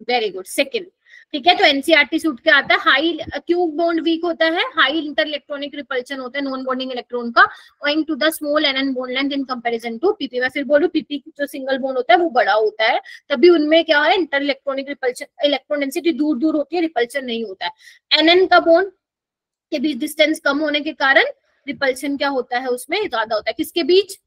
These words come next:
non bonding electron, यानी कि lone pair of electron।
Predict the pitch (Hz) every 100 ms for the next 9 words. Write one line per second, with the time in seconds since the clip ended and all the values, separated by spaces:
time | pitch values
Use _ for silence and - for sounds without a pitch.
0 | _ _ _ _ _ _ _ _ _ _
1 | 277 269 254 220 190 190 202 - - 214
2 | 240 233 349 311 262 247 226 220 - -
3 | _